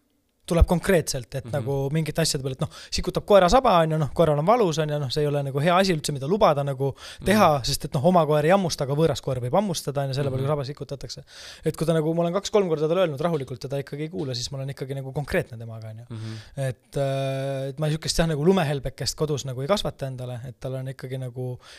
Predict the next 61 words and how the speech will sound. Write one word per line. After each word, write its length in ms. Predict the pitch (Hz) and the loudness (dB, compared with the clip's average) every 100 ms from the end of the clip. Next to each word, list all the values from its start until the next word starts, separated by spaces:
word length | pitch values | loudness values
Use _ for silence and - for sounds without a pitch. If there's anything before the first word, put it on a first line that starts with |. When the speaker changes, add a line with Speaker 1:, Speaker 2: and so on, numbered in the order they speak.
| - | -8
Speaker 1:
piirid, 340 | 208 196 143 | -2 0 0
loomulikult 380 | 170 180 170 - | 2 2 2 2
tema 200 | 170 165 | 2 4
emotsioonid 520 | 147 139 - 175 151 | 2 4 6 6 4
ma 100 | 123 | -2
lasen 240 | 127 123 131 | -8 -8 -8
nagu 140 | 135 | -2
välja 280 | 156 151 117 | 0 0 -4
elada, 200 | 117 113 | -8 -10
et 40 | 120 | -10
kui 80 | 123 | -6
ta 60 | 120 | -6
Speaker 2:
Jaa, 20 | 117 | -4
jaa. 40 | |
Speaker 1:
ikkagi 140 | 135 151 | -4 0
nutab, 380 | 214 - 147 135 | 0 0 0 0
on 100 | 135 | -6
ju, 100 | 131 - - - | -8 -10 -16 -10
siis 160 | - 143 | -4 0
ma 80 | |
ei 60 | 160 | 4
ole 100 | 156 | 4
mingi, 140 | 147 139 | 2 2
"Mis 160 | 139 | 4
asja 220 | 170 - | 6 4
sa 80 | 135 | 4
hullud 180 | 160 143 | 2 0
siin 180 | - 120 | -2 -6
oled?" 140 | 113 131 | -8 -6
Mingi, 200 | 127 123 | -6 -6
Ole 240 | 131 135 131 | -6 -6 -6
nüüd 180 | 123 | -8
kuradi, 240 | 135 139 131 | -4 -2 -2
Speaker 2:
Jaa, 100 | 117 | -2
jaa. 120 | 113 - - | -4 -10 -4
Speaker 1:
ole 160 | 160 160 | 4 6
nüüd 140 | 156 151 | 6 4
nagu 120 | 156 | 4
suur 200 | 156 196 | 6 8
inimene 360 | 208 196 156 139 | 8 8 4 0
ja 160 | 139 139 | -2 0
kontrolli 400 | 147 156 170 151 | 0 2 4 4
oma 120 | 151 | 2
emotsioone, 540 | 151 - 196 160 120 | 0 2 4 4 2
on 60 | 120 | -4
ju, 60 | |
et 100 | 117 - | -4 -4
see 80 | |
nagu 240 | 143 131 135 - - | -4 -4 -8 -10 -8
türann 400 | - 165 202 190 | 0 4 6 4
ma 100 | 135 | 0
kindlasti 420 | 151 185 139 - 135 | 0 2 0 -2 -4
nagu 160 | 127 | -2
ei 60 | 135 | -2
ole, 140 | 143 | 0
aga, 580 | 131 127 123 135 131 135 - - - - | -2 -4 -6 -4 -4 -6 -10 -18 -18 -6
aga 140 | 151 | 2
jaa, 100 | 196 | 4
ma 100 | 180 156 | 4 0
ikkagi 280 | 156 147 | -6 -6
nagu 540 | 147 143 151 147 147 | -6 -2 0 2 2